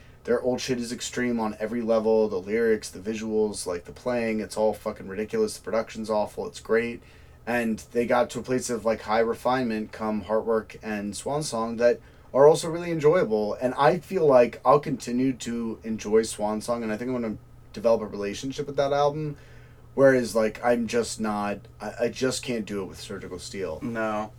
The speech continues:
Speaker 1: But that's okay. They're entitled to do that. And I encourage you, if, if,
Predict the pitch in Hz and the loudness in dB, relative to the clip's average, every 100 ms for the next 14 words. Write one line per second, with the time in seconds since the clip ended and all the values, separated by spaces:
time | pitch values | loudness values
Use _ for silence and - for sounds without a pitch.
0 | - - 131 123 117 - - - - - | -14 4 8 10 8 4 -18 -20 -20 -20
1 | - - - - - - 143 147 151 143 | -20 -20 -20 -20 -20 0 2 4 4 2
2 | 131 113 113 113 - - - - 101 98 | 2 0 0 -4 -14 -20 -18 -10 -8 -4
3 | 110 110 107 107 107 101 98 98 98 - | 0 0 -2 -4 -6 -4 -4 -4 -6 -6
4 | 123 131 131 139 135 190 190 147 127 123 | -2 2 2 2 2 2 2 2 2 2
5 | 113 - 135 117 - | -2 -6 -4 -4 -6